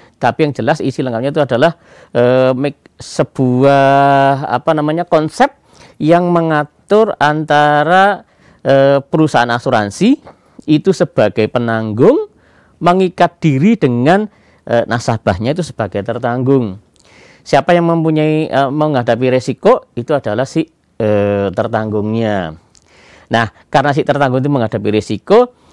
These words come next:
eh, si perusahaan asuransi atau si penanggung itu, eh, menawarkan diri dalam hal jasa mengelola, ya, mengelola keuangan si tertanggung. Bagaimana caranya supaya nanti apabila risiko itu benar-benar terjadi,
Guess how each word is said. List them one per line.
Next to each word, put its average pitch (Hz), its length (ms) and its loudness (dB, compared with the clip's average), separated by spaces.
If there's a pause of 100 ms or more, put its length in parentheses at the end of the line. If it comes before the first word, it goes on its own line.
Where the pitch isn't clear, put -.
(120)
eh, 139 840 2
si - 520 -2
perusahaan 139 640 0
asuransi 117 480 -2
atau 143 160 -2
si 139 80 -4
penanggung 123 640 -6
itu, 233 480 -2 (480)
eh, 113 320 2
menawarkan 120 640 -2
diri 117 240 0
dalam 104 320 0
hal 107 160 -2
jasa - 320 -4
mengelola, 123 640 -2
ya, 95 160 -6
mengelola 107 720 0 (160)
keuangan 110 640 -2
si 85 80 -6
tertanggung. 104 640 -2 (400)
Bagaimana 101 480 -2
caranya 101 480 -2
supaya 110 320 -4
nanti 120 320 -4
apabila 147 600 -2
risiko 135 360 -6
itu 131 160 -6
benar-benar 104 480 -6
terjadi, 110 1040 -2